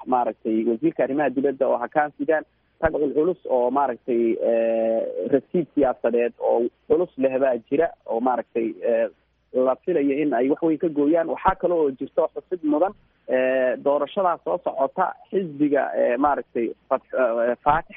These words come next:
Arbikan wiilka la yidhaahdo ee uu ra-iisul wasaarihii hore dhalay oo xisbiga saddexaad noqday,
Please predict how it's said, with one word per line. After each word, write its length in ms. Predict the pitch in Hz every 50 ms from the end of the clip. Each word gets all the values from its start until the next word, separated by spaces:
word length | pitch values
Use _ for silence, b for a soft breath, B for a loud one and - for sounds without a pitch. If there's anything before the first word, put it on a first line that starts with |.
| - 160
Arbikan 420 | 160 151 139 131 - - 123 127
wiilka 260 | 139 151 143 - -
la 100 | 120 120
yidhaahdo 320 | 120 120 120 123 127 135 131
ee 200 | 123 117 113 - -
uu 100 | 120 120
ra-iisul 280 | 131 127 120 - 123 123
wasaarihii 340 | 117 135 147 165 185 185 175
hore 200 | 156 143 143 165 -
dhalay 220 | - 135 143 143 135
oo 100 | 127 131
xisbiga 360 | - 202 226 185 156 151 -
saddexaad 560 | - 143 - - - - - 143 147 156 - -
noqday, 440 | 277 123 - - 123 120 120 113